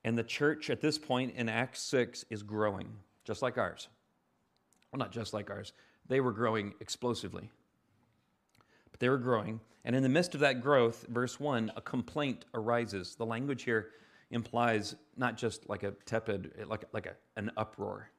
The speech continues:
an uproar. <clears throat> And in those days, there was no welfare system. So the church took it upon itself to take care of its own widows. In those days, to be a widow meant you often lived in poverty.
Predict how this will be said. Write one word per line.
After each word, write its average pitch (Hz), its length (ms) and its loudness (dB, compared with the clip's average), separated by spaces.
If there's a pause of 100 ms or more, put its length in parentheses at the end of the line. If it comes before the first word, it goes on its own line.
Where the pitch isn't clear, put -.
(200)
an 107 100 -6
uproar. 104 400 -6 (1080)
<clears throat> - 60 -10 (400)
And 117 340 2
in 131 120 2
those 165 220 4
days, 139 400 6 (380)
there 135 180 4
was 131 200 0
no 139 120 6
welfare 139 460 4
system. - 480 0
So - 120 -6
the 110 120 -2
church 156 520 -2 (280)
took 175 260 2
it 175 160 0
upon 135 300 0
itself 127 680 2 (420)
to 123 100 -6
take 117 320 -4
care 127 540 4
of 123 200 0
its 120 180 -6
own 113 340 -2 (420)
widows. 127 500 -2 (300)
In - 80 -4
those 120 160 2
days, 131 320 2 (100)
to - 60 -16
be 110 140 2
a 135 60 4
widow 127 340 4
meant 110 420 -2
you 110 180 -4
often 113 400 -4
lived 104 200 -2
in 101 80 -6
poverty. 104 480 -4